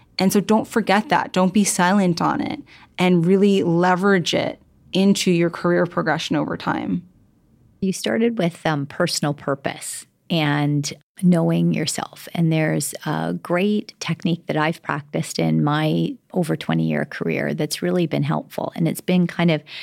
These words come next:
Speaker 2: at the start of every year, thinking about my life as a pie and, you know, the pieces of that pie and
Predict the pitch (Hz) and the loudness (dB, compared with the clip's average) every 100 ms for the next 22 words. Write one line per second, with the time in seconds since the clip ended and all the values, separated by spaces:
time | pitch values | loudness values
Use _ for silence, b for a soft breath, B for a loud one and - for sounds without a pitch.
0 | B B - 180 - 190 202 208 170 165 | B B -6 -4 -2 -2 0 -2 -2 -2
1 | 151 156 156 147 143 139 b b b _ | -2 -2 0 0 -2 -6 b b b _
2 | - 185 185 175 156 151 - 147 147 143 | -2 0 2 0 0 0 -2 -2 0 0
3 | 147 147 143 120 - 135 - 170 156 139 | 0 -2 -4 -6 -6 -8 -8 -4 -2 -2
4 | 107 - 156 - 185 160 160 151 - 185 | -4 -10 -14 -8 -4 -2 -2 -4 -4 -4
5 | 156 156 - - 196 - - - - - | -4 -6 -8 -4 -4 -4 -6 -10 -10 -8
6 | 170 165 - - - 151 143 - - - | -8 -6 -6 -8 -8 -6 -4 -4 -6 -10
7 | - 170 151 | -6 -4 -4